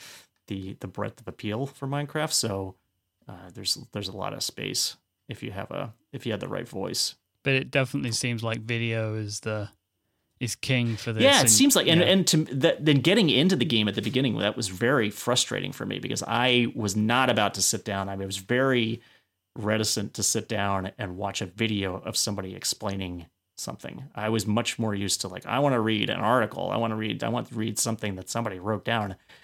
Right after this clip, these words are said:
Speaker 1: And, and I think that there's something to my point about that because a lot of the videos that you watch,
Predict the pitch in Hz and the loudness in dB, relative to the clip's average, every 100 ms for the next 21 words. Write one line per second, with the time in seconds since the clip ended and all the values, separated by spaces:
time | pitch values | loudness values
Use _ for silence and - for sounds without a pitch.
0 | - _ - 127 117 107 - - _ _ | -20 _ 0 4 4 4 0 -4 _ _
1 | _ _ _ 113 104 107 139 131 110 98 | _ _ _ -6 -4 -2 -2 -2 -4 -4
2 | 107 _ _ _ _ _ _ _ - 95 | -8 _ _ _ _ _ _ _ -6 -2
3 | - 117 - 90 - 220 123 101 - 101 | 0 -2 -6 -10 -4 0 0 -2 -4 -6
4 | 92 92 98 95 95 101 95 95 113 123 | -4 -6 -6 -8 -6 -6 -6 0 2 4
5 | 95 98 127 107 95 95 87 98 95 90 | 2 0 0 0 0 -4 -6 -8 -8 -4
6 | - - | -6 -6